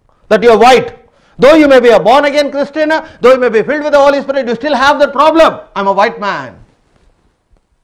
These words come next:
But you will not say that Jesus Christ reconciled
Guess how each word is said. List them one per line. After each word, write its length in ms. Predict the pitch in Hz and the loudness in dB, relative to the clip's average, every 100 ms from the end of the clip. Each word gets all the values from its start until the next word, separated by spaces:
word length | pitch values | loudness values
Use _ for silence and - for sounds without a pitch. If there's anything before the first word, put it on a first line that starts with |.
| _ _ _ | _ _ _
But 160 | 208 285 | 0 2
you 80 | |
will 120 | 330 311 | 0 0
not 280 | 311 - | 0 0
say 180 | 285 285 | 2 2
that 180 | 247 180 | 2 0
Jesus 380 | 208 277 285 277 | -2 -2 -2 0
Christ 320 | 277 285 180 | 0 0 0
reconciled 640 | 254 262 285 285 294 285 | -6 -4 -4 -2 0 0